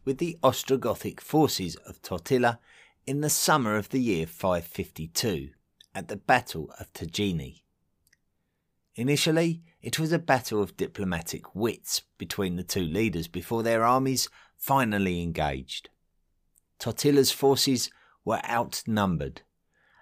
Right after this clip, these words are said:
and he tried to employ delaying tactics in order to buy time for reinforcements to arrive.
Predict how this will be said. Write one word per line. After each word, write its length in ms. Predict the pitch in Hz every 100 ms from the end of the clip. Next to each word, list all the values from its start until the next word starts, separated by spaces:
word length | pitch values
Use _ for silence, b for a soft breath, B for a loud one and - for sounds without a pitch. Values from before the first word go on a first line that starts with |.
| _ -
and 320 | 113 117 104
he 140 | - 92
tried 360 | - 127 135
to 120 | - 143
employ 400 | 139 131 123 90
delaying 500 | 92 101 127 123 104
tactics 580 | 98 - - - -
in 120 | - 90
order 220 | 95 95
to 140 | 98
buy 340 | 104 - 101 98
time 400 | - 117 101 82
for 120 | 90
reinforcements 920 | 87 92 85 - 90 82 82 82 -
to 180 | - 76
arrive. 640 | 69 90 87 69 -